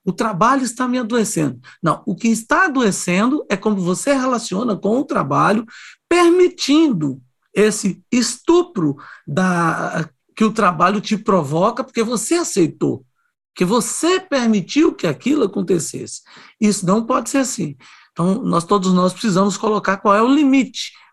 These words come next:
o que que é possível, o que que é viável, o que que é aceitável, né?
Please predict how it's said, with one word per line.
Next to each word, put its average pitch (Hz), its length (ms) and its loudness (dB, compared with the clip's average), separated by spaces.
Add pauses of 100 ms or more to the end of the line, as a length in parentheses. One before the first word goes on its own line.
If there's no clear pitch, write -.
o - 100 -4
que 262 160 -2
que 277 60 -4
é 294 40 -2
possível, 208 760 0 (260)
o 202 140 -2
que 285 160 -2
que 277 120 -4
é 269 60 0
viável, 240 600 0
o 165 60 -6
que 262 140 -6
que - 120 -4
é 277 40 2
aceitável, 220 1000 -2
né? 214 300 0